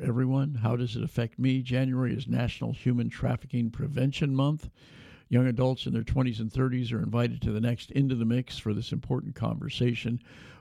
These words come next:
Molly Sheehan from the California Catholic Conference will provide us with an engaging conversation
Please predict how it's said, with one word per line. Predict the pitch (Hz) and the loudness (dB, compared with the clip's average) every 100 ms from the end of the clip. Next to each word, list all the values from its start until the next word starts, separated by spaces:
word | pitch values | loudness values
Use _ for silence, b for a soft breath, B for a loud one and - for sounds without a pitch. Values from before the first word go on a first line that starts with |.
| - | 2
Molly | 123 127 120 | 4 4 0
Sheehan | - - 143 143 147 | -2 2 2 2 -2
from | 143 113 104 | -4 -4 -2
the | |
California | - 113 - 127 120 | -2 -2 -2 -4 -2
Catholic | 120 131 131 | -2 -4 -4
Conference | 123 123 120 120 - | -2 -2 -2 -6 -4
will | 113 | -4
provide | 110 120 120 | 0 0 0
us | 117 - | -2 -4
with | 113 | -2
an | - - | -2 -2
engaging | 110 123 127 131 120 | 0 0 2 0 -2
conversation | 113 120 117 123 - 120 - 143 | -2 -2 -2 -2 -2 -2 -2 -6